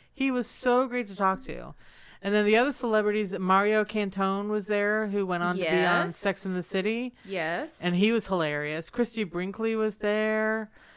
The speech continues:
Speaker 1: Um, yeah, I can't, I can't remember who the other people were. Those are the main three that I talked to that evening. Um, but it, it was a great little event.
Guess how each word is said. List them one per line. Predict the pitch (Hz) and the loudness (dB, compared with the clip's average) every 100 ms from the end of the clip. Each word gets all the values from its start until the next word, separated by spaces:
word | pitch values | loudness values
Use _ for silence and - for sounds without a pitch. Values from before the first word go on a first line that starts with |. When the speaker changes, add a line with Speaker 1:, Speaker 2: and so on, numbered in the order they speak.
| - _ - | -20 _ -4
Speaker 1:
Um, | 175 175 170 165 160 160 160 160 - _ _ _ _ _ _ - - | 0 2 2 2 0 -2 -4 -6 -10 _ _ _ _ _ _ -20 -8
yeah, | 180 165 156 160 | -4 -2 -4 -4
I | 175 | -4
can't, | 214 196 | -2 -2
I | |
can't | 226 214 | 0 0
remember | 208 202 | 0 0
who | 196 | 2
the | 185 | 2
other | 170 | 2
people | 180 160 | 0 0
were. | |
Those | 160 185 185 | 2 0 0
are | |
the | 175 | -2
main | 175 165 | -2 -2
three | 156 165 170 170 | -6 -4 -2 -2
that | 151 | -2
I | 151 | -4
talked | - 165 151 - - | -2 0 0 -2 -8
to | 151 143 143 135 | -6 -4 -6 -4
that | 151 143 147 - | -2 -2 -6 -8
evening. | 156 151 147 123 120 - _ _ _ - - - | -8 -8 -12 -12 -14 -20 _ _ _ -20 -20 -6
Um, | 160 156 151 | -2 0 0
but | 170 | 0
it, | 214 | 2
it | 285 285 | 0 -4
was | 285 | -4
a | 254 | -4
great | 185 185 240 247 - | 2 2 2 -2 -4
little | 180 185 180 175 165 | -2 0 0 -2 -4
event. | 160 180 214 175 151 - | 0 0 0 -2 -8 -18